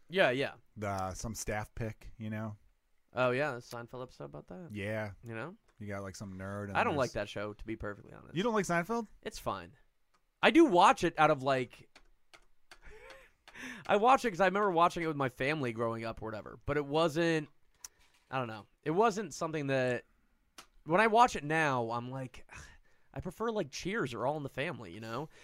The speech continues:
Speaker 1: And I get that
Speaker 2: Those are both
Speaker 1: Seinfeld
Speaker 2: great shows, but I
Speaker 1: Yeah.
Speaker 2: don't know why you can't like 'em all. I
Speaker 1: I
Speaker 2: don't know
Speaker 1: think,
Speaker 2: what
Speaker 1: I think I need some kind of dramatic drive involved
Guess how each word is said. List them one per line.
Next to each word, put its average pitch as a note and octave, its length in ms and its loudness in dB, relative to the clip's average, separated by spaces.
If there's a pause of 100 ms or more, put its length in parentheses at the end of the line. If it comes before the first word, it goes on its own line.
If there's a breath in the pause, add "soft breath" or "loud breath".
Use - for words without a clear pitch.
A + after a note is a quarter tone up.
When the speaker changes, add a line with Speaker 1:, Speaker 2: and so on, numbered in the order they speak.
Speaker 1:
And D3 100 -2
I D#3+ 60 4
get G#3 140 2
that - 100 4
Speaker 2:
Those G#3 100 -2
are D#3 140 4
both G3 160 6
Speaker 1:
Seinfeld D#3+ 100 6
Speaker 2:
great F3+ 200 4
shows, F#3+ 260 -2
but B2+ 100 0
I C3+ 40 4
Speaker 1:
Yeah. C#3 100 8
Speaker 2:
don't A#2 80 4
know D3 120 0
why C#3 160 4
you C#3 120 0
can't C3+ 200 -4
like B2+ 180 -6
'em A#2+ 100 -8
all. - 180 -8
I G#2 60 -6
Speaker 1:
I - 40 -6
Speaker 2:
don't F3 120 0
know A#3+ 60 -2
Speaker 1:
think, D4 160 2
Speaker 2:
what G#3+ 100 -4 (340)
Speaker 1:
I D#3+ 100 -2
think F#3+ 420 -4
I F#3+ 80 4
need D#3+ 180 -4
some C#3 300 -6
kind C3+ 260 -4
of A#2 320 -4 (320)
dramatic A#2+ 600 -2
drive A#2 420 0
involved G#2+ 880 -6